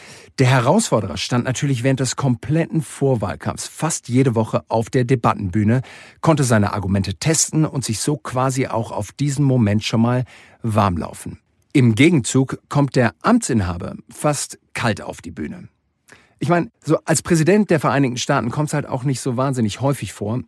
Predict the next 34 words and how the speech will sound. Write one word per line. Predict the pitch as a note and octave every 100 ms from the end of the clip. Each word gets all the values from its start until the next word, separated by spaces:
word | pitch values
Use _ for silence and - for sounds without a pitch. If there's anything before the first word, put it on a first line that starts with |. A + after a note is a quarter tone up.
| _ _
dass | B2+ A2+
jemand | C3+ D#3 E3 E3 - _
einen | B2+ D3 C3
Meter | B2+ C#3+ B2
im | A#2 A#2
Oval | A#2+ A2+
Office | G#2+ A#2 A2+
plötzlich | - B2 A#2 G#2
neben | B2+ B2
dir | F#2+
steht | - A2 A#2 - - - _
und | D3 C#3 - _ _ _
anderthalb | D3 F3 F3 E3+ D3+
Minuten | C3 D3 D3+ G#2
lang | F#2 G2+ G2+ -
ohne | E3+ F#3
Unterbrechung | E3+ D#3+ C3+ - C#3 C3+ B2
runterbetet, | A2 F3 A2 G2+ G2+ C3+ - - -
wie | - C3+
komplett | D3 B2+ C3+
unfähig | D#3+ C3+ G#2+ F2
du | F#2
bist. | - - - _ -
Fast | - E3 A3 - D3
jeder | D3+ D3+ -
Amtsinhaber | C3 B2 G#2+ G2 F#2+ F#2 C3 -
hat | - C3+ B2
die | -
erste | D3 - C#3
Debatte | A2 A#2+ - B2+
gegen | A2 - C3
den | B2+ G#2+
Herausforderer | G2+ G2+ C#3 - C#3+ C3 C3+
verloren, | - C3+ A2 A2+